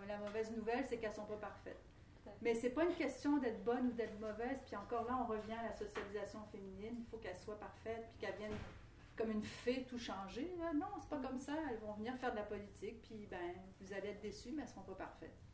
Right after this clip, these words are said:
Speaker 2: Mhm.
Speaker 1: Et c'est, mais, mais là, c'est plutôt un enjeu de démocratie. C'est ça qui est important de comprendre.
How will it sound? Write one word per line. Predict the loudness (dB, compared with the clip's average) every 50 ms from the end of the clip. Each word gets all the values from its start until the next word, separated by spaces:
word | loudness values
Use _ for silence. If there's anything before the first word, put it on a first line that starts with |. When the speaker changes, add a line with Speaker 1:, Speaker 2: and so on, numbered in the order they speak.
| -10 -6
Speaker 2:
Mhm. | -4 -4 -4 -4 -6 -10 -12 -14 -12 -10
Speaker 1:
Et | -8 -8
c'est, | -6 -4 -2
mais, | 0 0 0 0 0 0
mais | 4 6 8 8
là, | 8 8 6 4
c'est | 2 0 0 0 0 -2 -12 -14 -14 -6 -2
plutôt | 0 0 2 4 4
un | 4 4 4 2 2
enjeu | 2 0 0
de | 0 2
démocratie. | 0 0 0 0 -4 -8 -8 -8 -8 -6 -4 -4 -4 -4 -4 -8 -10 -10 -10 -12 -12 -12 -14 -16 -16 -16 -16 -16 -14 -14 -14 -14 -14 -16 -14 -14 -12
C'est | -6 -2 -2
ça | -2
qui | -2 -2
est | -6
important | -6 -6 -6 -8 -6 -6 -6
de | -8 -8
comprendre. | -8 -10 -12 -12